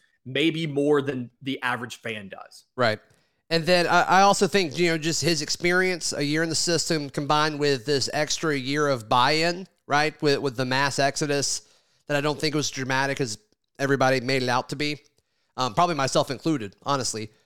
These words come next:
Speaker 2: But th-, this return, this buy-in compared with that, I, I think it's gonna be, I think it's gonna be good across the board. Another reason, Lindsay, that I think T J was the right move.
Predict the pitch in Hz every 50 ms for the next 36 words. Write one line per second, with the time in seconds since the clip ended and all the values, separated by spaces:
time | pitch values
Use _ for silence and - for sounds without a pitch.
0 | _ - _ _ _ _ _ - - 139 127 - - _ _ - 139 151 143 104
1 | 139 147 131 127 113 127 151 143 - - 165 165 165 170 147 127 127 139 135 113
2 | - 151 131 127 143 151 151 151 156 139 - - 151 151 147 147 151 147 147 135
3 | 104 127 - - 120 - - 139 131 - 120 107 - - 135 123 117 107 117 113
4 | 110 101 101 - _ _ _ _ - 113 107 135 113 113 135 120 113 110 120 113
5 | 113 - - 110 107 - - 101 107 113 104 78 - _ _ - - _ _ _
6 | - 165 190 214 233 247 240 208 190 175 151 123 131 120 120 123 110 98 - 98
7 | 85 65 _ _ _ _ - 151 147 143 - 170 156 - - - 165 156 139 151
8 | 147 143 139 123 - 139 143 135 131 127 120 113 117 113 101 85 67 -